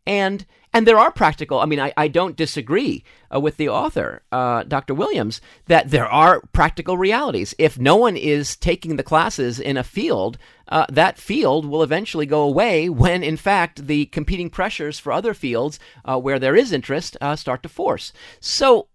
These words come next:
that's a reality, but that is not why I would ever think about doing something like this. I think that if we joyfully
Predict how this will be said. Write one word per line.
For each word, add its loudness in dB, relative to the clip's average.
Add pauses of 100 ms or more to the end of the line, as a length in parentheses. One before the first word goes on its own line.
(240)
that's 2
a -2
reality, -4 (320)
but 4
that 2
is -2
not 0
why 0
I 0
would -2
ever -6
think -10
about -6
doing -2
something -12
like -10
this. -12 (260)
I 2
think -6
that 0
if -4
we -4
joyfully -2